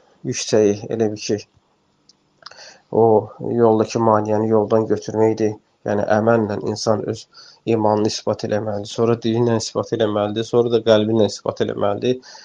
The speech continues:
Və qəlbin isbatına gəldikdə alimlər gətirir ki, qəlbin isbatı o deməkdir ki, insan o şeyə nifrət eləsin və nifrətin də təzahürü odur ki,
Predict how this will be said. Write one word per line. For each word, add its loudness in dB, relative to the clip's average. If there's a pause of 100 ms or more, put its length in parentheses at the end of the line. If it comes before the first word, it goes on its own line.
(380)
Və 2
qəlbin 4
isbatına 2
gəldikdə 4
alimlər 0
gətirir -6
ki, -2
qəlbin 4
isbatı 2
o 8
deməkdir 2
ki, -2
insan 2
o 0
şeyə 0
nifrət -2
eləsin -2
və 6
nifrətin 0
də 2
təzahürü 4
odur 0
ki, 6